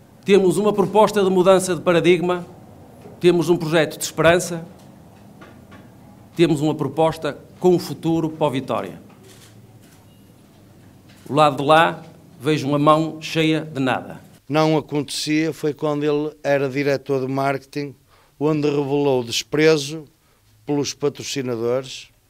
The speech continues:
Speaker 2: e principalmente por mim, porque eu fui patrocinador do voleibol do Vitória, no tempo em que o senhor Júlio Mendes fazia parte do marketing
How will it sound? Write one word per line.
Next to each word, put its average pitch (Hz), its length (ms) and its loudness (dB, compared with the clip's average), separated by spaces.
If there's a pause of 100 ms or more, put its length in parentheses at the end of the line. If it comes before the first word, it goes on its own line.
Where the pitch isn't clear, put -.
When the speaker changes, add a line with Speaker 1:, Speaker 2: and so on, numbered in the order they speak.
(1300)
Speaker 2:
e 131 100 -6
principalmente 147 1160 -2 (480)
por 143 200 -4
mim, 156 440 0 (640)
porque 127 260 -6
eu 165 80 2
fui 147 260 -6
patrocinador 143 920 -4
do 120 120 -8
voleibol 135 580 2
do 123 140 -6
Vitória, 123 580 -6 (760)
no 127 200 -6
tempo 156 400 0
em 131 80 -4
que 110 80 -16
o - 20 -16
senhor 143 240 -4
Júlio 135 380 -4
Mendes 135 400 -4
fazia 117 360 -8
parte 131 420 -4 (440)
do 127 100 -8
marketing 120 640 -6